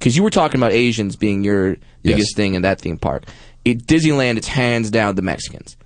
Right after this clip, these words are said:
Speaker 1: The Mexicans, and, I mean, I love Mexicans. Love 'em. Live in Southern
Speaker 2: Sure.
Speaker 1: California. If I lived here, I, I, you can't not like Mexicans if you live
Speaker 2: Right.
Speaker 1: here. You gotta,
Speaker 2: Yep.
Speaker 1: you know, gotta assimilate.
Speaker 2: Gotta assimilate.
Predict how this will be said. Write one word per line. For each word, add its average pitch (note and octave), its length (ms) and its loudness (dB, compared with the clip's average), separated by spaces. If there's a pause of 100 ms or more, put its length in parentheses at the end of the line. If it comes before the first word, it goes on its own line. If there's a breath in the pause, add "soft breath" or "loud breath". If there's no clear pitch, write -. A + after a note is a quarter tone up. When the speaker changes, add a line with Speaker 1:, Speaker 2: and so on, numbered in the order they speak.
(240 soft breath)
Speaker 1:
The - 60 -8
Mexicans, C3 560 0
and, A2+ 480 0
I - 40 -4
mean, B2+ 360 -2
I C3+ 80 2
love B3 200 2
Mexicans. A#3+ 540 -2 (180)
Love A#3+ 180 2
'em. A#3 100 0
Live G3+ 160 0
in A3 40 0
Southern A#3 200 2
Speaker 2:
Sure. A#3 60 4
Speaker 1:
California. B3 500 0 (320 soft breath)
If E3+ 180 0
I G3+ 120 4
lived G#3+ 260 2
here, A3 240 2
I, D#3+ 240 0
I, C3 160 0 (120)
you B2+ 120 -4
can't F3+ 220 0
not A3+ 180 2
like G#3+ 160 0
Mexicans F#3+ 340 0
if E3 60 -4
you F3 60 2
live A3 100 4
Speaker 2:
Right. F#3+ 120 -2
Speaker 1:
here. G3 60 0
You E3+ 100 -2
gotta, F#3 180 2
Speaker 2:
Yep. G3+ 100 0
Speaker 1:
you D#3+ 60 0
know, E3 220 0 (100)
gotta D#3 160 -2
assimilate. F#3 300 2
Speaker 2:
Gotta F#2+ 80 2
assimilate. F2+ 440 -2